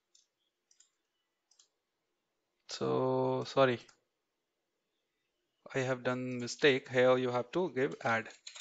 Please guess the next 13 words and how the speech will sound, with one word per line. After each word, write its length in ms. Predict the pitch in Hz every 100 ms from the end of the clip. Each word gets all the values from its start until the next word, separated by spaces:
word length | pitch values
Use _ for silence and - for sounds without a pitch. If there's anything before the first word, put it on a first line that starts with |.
| - _ _ _ _ - _ _ _ _ _ -
Correct? 280 | 170 - - _ _ _ _ _
So 140 | 143
you 160 | 143 160
are 120 | 156
removing 540 | 143 143 147 170 170
this 220 | 151 147
value 360 | 143 135 127 175
and 220 | 160 131
then 140 | 131 135
adding 380 | 120 117 180 202 _ _ _ _ _ _
this 140 | - -
value. 260 | - - - _
Okay, 160 | -